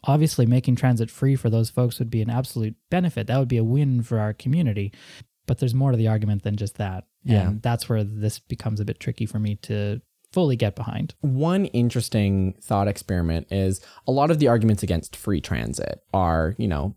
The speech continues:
Speaker 2: the expense overnight. And Don Iveson makes this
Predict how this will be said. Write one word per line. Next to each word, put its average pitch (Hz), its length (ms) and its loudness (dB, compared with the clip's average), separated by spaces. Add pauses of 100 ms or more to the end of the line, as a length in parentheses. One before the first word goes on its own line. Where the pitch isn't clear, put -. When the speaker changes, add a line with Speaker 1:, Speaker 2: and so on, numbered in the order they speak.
(120)
Speaker 2:
the 139 100 2
expense 113 380 0
overnight. 90 400 2
And 98 240 2
Don 113 220 4
Iveson 98 600 2
makes 135 460 2
this 104 400 0